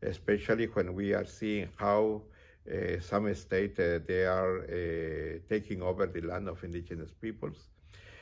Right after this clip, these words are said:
And of course, uh, uh, all what we are seeing is the, when they are, uh, creating the new protected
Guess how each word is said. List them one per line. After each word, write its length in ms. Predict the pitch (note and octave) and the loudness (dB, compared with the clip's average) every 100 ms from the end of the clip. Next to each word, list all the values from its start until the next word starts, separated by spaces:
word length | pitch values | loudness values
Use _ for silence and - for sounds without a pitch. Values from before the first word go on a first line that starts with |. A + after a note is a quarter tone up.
| - - | -20 -6
And 140 | A#2 | 4
of 180 | B2 A#2+ | 6 6
course, 380 | - A2+ A#2 - | 10 10 10 8
uh, 140 | C#3 C3+ | 8 8
uh, 680 | - A2+ G#2 G2 F2 - | 6 6 6 6 2 0
all 240 | - A2 A#2 | 4 6 6
what 240 | G#2 F2+ | 4 4
we 160 | G2+ G#2 | 2 2
are 120 | F2 | 2
seeing 360 | E2+ A2+ G#2 F2+ | 0 0 0 0
is 220 | F2+ - | -4 -4
the, 480 | - F2 E2+ D#2 C#2+ | -6 -2 -2 -4 -6
when 300 | - G2+ F#2+ | -2 0 0
they 140 | F2+ F#2 | 2 2
are, 400 | F#2 F#2 F#2+ F#2+ - - - - - | 4 4 2 -2 -12 -20 -20 -20 -6
uh, 760 | - F#2 F2+ E2+ E2 D#2+ D#2 D2+ - - - - - - - - - - | -2 0 2 0 0 0 -2 -6 -10 -20 -20 -20 -20 -20 -20 -20 -20 -10
creating 560 | - A#2 G#2+ A#2 A2 G#2 | 0 4 6 6 4 0
the 160 | F#2+ F2+ | 0 -2
new 300 | F#2+ G#2 G#2+ | 0 2 2
protected 580 | G#2+ F2 A2 - G#2+ | 0 2 2 4 0